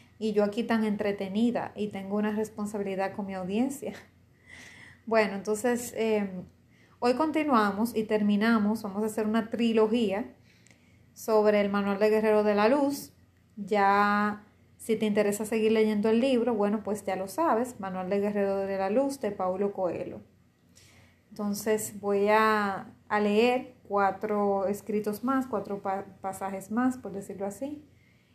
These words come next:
y vamos a ir reflexionando sobre ellos, así como hice ayer y antes de ayer, de los escogidos por mí que más me llamaron la atención.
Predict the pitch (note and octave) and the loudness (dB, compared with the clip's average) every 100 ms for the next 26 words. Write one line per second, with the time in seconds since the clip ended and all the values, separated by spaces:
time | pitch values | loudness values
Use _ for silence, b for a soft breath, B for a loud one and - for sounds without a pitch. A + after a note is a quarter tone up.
0 | - A#3 G#3+ G#3+ A3 A3+ A3 A3 A3 A#3 | -2 2 4 2 0 -2 -2 -2 -2 0
1 | A3+ G#3+ G#3 G#3+ G#3+ A#3 A3+ G3+ G#3+ G#3+ | 0 0 -2 -2 0 2 2 2 -2 -4
2 | G3+ G3+ G3+ G3+ G3 G3+ G3+ G3 A#3 D4 | -8 -8 -6 -6 -6 -6 -4 0 0 0
3 | G#3 G3 F#3 - F#3+ F#3 F3+ D#3+ - _ | -4 -6 -8 -8 -6 -4 -4 -6 -10 _
4 | _ b b b b - G#3 G3+ G#3 G3+ | _ b b b b -4 -2 0 -2 -4
5 | G3+ G#3 G#3 A3 A#3 A#3 A#3+ C#4+ G#3+ G3+ | -4 2 4 2 2 0 0 -2 -4 -2
6 | G3+ G#3 G3+ G3 G3 F#3+ F#3 F#3 F#3 F3+ | 0 0 0 -2 -4 -2 -2 -4 -10 -12
7 | - - F3+ | -14 -16 -16